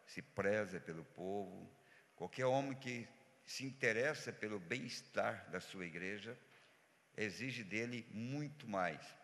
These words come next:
Se é para levar a coisa apenas por ir, está tudo bem. Mas se ele quer realmente a coisa como deveria ser, o sacrifício é muito maior. Então eu estava dizendo para esse irmão: "Olha,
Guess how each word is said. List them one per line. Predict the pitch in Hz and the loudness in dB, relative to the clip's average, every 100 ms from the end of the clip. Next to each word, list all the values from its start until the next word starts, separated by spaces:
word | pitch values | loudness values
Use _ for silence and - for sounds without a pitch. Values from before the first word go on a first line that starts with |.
| - - - | -20 -20 -16
Se | - - | -6 -4
é | |
para | - 185 | 0 4
levar | 139 113 117 | 4 4 2
a | |
coisa | 113 123 123 110 - | 0 -2 0 -2 -4
apenas | - 92 - 123 113 104 - - - - _ _ | -8 -4 -2 0 0 -4 -8 -14 -20 -20 _ _
por | 113 101 | -4 0
ir, | 135 170 - - - - | 2 0 -4 -12 -20 -16
está | 131 - - | -14 -8 -6
tudo | - 170 | -6 -4
bem. | 131 101 95 - - - - | 2 4 2 -6 -18 -20 -6
Mas | - 113 | -2 0
se | - | 0
ele | 180 | -4
quer | 139 143 | 0 2
realmente | 120 110 110 101 | 4 2 0 -2
a | 104 | -4
coisa | - 110 101 90 - - - - - | -2 -2 0 -2 -4 -20 -20 -14 0
como | 139 156 | 2 4
deveria | 120 113 92 90 101 | 2 2 0 0 -2
ser, | 92 - 117 147 - - - - - - | -2 -4 -2 -2 -8 -18 -20 -20 -20 -14
o | |
sacrifício | 104 117 110 104 - 110 117 - 107 | 0 2 4 0 -4 -4 -2 -4 -6
é | - 98 | -4 -2
muito | 92 101 101 | -2 -4 -2
maior. | 113 98 92 80 - - - - - - - - | 2 6 4 2 -8 -20 -20 -20 -18 -18 -20 -2
Então | 135 | 2
eu | 147 | 4
estava | 147 139 | 4 4
dizendo | 135 110 127 131 131 123 - - | 2 2 4 4 2 -6 -10 -4
para | 110 110 | -2 -2
esse | 110 117 | -4 -4
irmão: | 107 101 95 | -2 0 2
"Olha, | 117 95 | 2 0